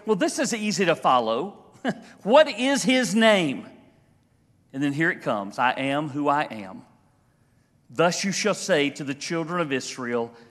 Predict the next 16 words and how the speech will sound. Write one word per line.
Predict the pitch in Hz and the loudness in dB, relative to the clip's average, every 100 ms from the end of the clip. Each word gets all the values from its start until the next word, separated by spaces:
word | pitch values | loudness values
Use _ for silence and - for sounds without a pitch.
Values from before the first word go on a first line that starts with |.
| _ _ _ | _ _ _
'I | 131 135 135 | -2 0 0
am | 139 127 113 101 101 | -4 -6 -6 -6 -10
has | - 117 104 | -12 -10 -10
sent | - - 127 113 - | -10 -12 -12 -12 -16
you.'" | 110 110 _ _ _ _ _ _ _ _ _ _ | -20 -20 _ _ _ _ _ _ _ _ _ _
So | - 165 | -8 -4
what's | 165 - | -4 -4
his | 196 156 | -6 -4
name? | 190 220 208 - _ _ _ _ _ _ _ _ _ _ _ - | -4 -6 -10 -18 _ _ _ _ _ _ _ _ _ _ _ 0
God | 185 185 | 2 2
says | 208 165 | 0 0
his | 196 160 | -2 -2
name | 185 202 | 0 0
is | 208 190 | 0 4
"I | 196 196 | 4 4
am." | 214 240 - | 0 -4 -8